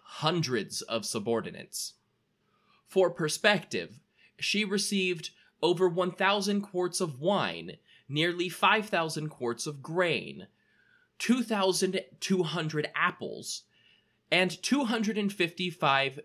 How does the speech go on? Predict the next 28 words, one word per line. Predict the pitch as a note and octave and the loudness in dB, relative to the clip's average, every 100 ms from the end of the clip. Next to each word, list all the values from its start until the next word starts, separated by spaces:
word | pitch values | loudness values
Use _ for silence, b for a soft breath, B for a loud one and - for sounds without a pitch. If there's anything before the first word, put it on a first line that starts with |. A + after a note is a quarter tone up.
| C3+ A#2 | -8 0
goats | C3 B2+ - - | 2 2 0 -4
and | A#2+ A#2 | -4 -2
sheep | - C4+ F3+ D#3 - b b b | 0 2 0 -2 -12 b b b
for | - F3 E3+ | -2 2 2
single | - G#3 G#3 F#3+ F3+ E3 | 0 2 2 4 2 2
orders. | D#3 E3 A2+ - - - - _ _ _ _ _ _ _ _ _ - | 2 2 0 -6 -8 -10 -12 _ _ _ _ _ _ _ _ _ -4
Her | F3+ F#3 | 0 2
workers | F3 A#3 A#3+ G#3+ F#3+ - - | 4 4 4 2 2 0 0
also | F3+ G#3+ - G3 F3+ - | 0 0 0 0 2 2
are | D3+ | 0
the | D3+ C#3+ - | 0 -4 0
only | G3+ C#4+ C#4 | 0 0 -2
ones | F#3 G3 G3 E3+ | 0 0 0 -2
we | D3+ F3 | -2 0
know | D#3+ F#3+ F#3+ | 2 4 4
of | F#2+ G2+ B2+ _ b b b - | 2 -2 -8 _ b b b 0
to | F#3+ G3 | 0 2
receive | G3+ G#3 G#3 C#3+ | 0 0 -2 0
luxury | C3 - - G3+ G3+ | 2 2 2 -2 0
rations | E3+ C#3 D#3 F#3 C3+ G2+ C#3 - | 0 2 2 0 -2 -2 -4 -6
in | D3+ D#3+ | -4 -4
the | D#3+ | -6
form | - B2 A#2+ A#2+ - | -6 -2 -2 -2 -4
of | C#3 C3+ A#2 | -6 -8 -4
ducks. | D3 F#3 - - - - - _ _ _ _ _ _ _ _ | 0 2 0 -6 -6 -4 -6 _ _ _ _ _ _ _ _
Several | - - G#3 G3+ A#3 A3+ | -4 2 4 4 -2 -4
dozen | C3 D3 D3+ G3 G#3 F#3+ | -4 2 4 4 2 2
ducks | D3+ F#2+ B2+ - | 0 -2 -2 -6